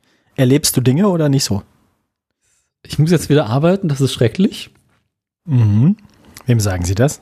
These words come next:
Speaker 2: Die, die Firma, die Produktion, Redaktion, sie kommen alle nicht aus dem Arsch.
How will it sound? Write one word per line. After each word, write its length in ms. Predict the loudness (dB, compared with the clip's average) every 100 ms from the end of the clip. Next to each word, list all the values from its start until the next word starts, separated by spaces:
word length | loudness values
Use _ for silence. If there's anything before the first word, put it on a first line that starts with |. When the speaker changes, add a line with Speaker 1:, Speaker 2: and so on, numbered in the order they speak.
| _
Speaker 2:
Die, 180 | 0 0
die 200 | 2 0
Firma, 720 | 0 -6 -2 0 2 2 0
die 260 | -2 -8 -10
Produktion, 1300 | -4 -2 -2 -4 -2 0 2 0 0 0 -2 -2 0
Redaktion, 420 | 0 0 0 0
sie 80 | 0
kommen 200 | -2 0
alle 200 | 2 2
nicht 140 | 2
aus 80 | 0
dem 100 | 0
Arsch. 500 | 0 0 0 -4 -16